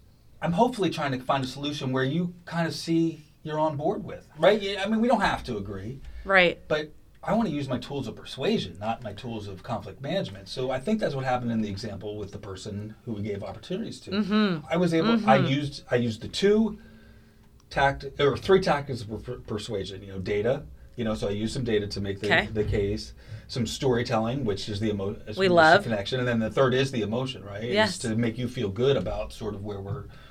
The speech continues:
Speaker 1: we're going. And I didn't do that sort of
Speaker 2: Manipulative.
Speaker 1: uh, uh, yes.
Speaker 2: Yeah.
Speaker 1: Yes, I did it because I really truly believed that what we were doing was better for our students, but I still want what's good for you
Speaker 2: Yeah.
Speaker 1: too.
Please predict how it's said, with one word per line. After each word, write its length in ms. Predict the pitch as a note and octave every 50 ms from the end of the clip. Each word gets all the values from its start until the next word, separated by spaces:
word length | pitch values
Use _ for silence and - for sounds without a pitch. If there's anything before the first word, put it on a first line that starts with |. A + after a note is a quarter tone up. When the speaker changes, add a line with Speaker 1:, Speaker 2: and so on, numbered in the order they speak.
| - - - - -
Speaker 1:
we're 120 | - A2+
going. 260 | - D#3 D#3+ - -
And 160 | - C3 D#3+
I 100 | D#3+ D#3+
didn't 200 | E3+ G3+ F3+ D3
do 120 | - D#3 D3+
that 160 | C#3 - -
sort 180 | - C#3 B2+ A2+
of 160 | G2+ F#2+ - - - - - -
Speaker 2:
Manipulative. 560 | G#3 G3+ G3+ G3+ F#3+ F#3+ F3+ F3 E3 E3 D#3+
Speaker 1:
uh, 40 | D#3
uh, 60 | D#3 D#3
yes. 360 | D#3 E3+ E3+ F#3 F#3+ E3+ - -
Speaker 2:
Yeah. 340 | G#3+ A3 G3 E3+ C#3+ B2 -
Speaker 1:
Yes, 300 | G3+ A3+ - - - -
I 80 | - B3
did 160 | - F#3+ G#3
it 80 | G#3+ -
because 400 | E3 - E3 D3 C3+ - - - - - - - - - - -
I 80 | D#3 D#3+
really 340 | D3+ D3 D3+ F3 F#3 F3 E3+
truly 280 | - - F#3+ E3+ D#3
believed 440 | D3 C3 C#3 C#3 D#3 F#3+ F#3+ D3 C3+
that 60 | C3+
what 220 | B2 C3 C3+ C3+ C#3
we 120 | C#3+ C#3+
were 140 | C#3 C3+ B2+
doing 360 | A#2 C#3+ E3+ G3 F3+ D3+ C3+
was 160 | C3 C3 A2+
better 260 | - - C#3 C#3 C#3+ C#3
for 220 | - C#3 B2+ A#2+
our 80 | A#2 A#2
students, 480 | - - - D#3+ D#3+ D3 C3+ B2 A#2+ -
but 160 | - C#3+ C3+
I 80 | C3
still 220 | C3 - - E3 D#3+
want 180 | D3 C#3 C3+ B2
what's 160 | A#2 A2 -
good 200 | - C3+ C3 A#2+
for 100 | - -
you 140 | A2 A2 A2 G2+
Speaker 2:
Yeah. 340 | A#2 D4+ E4+ D#4+ A#3 F#3+ F3+
Speaker 1:
too. 80 | F3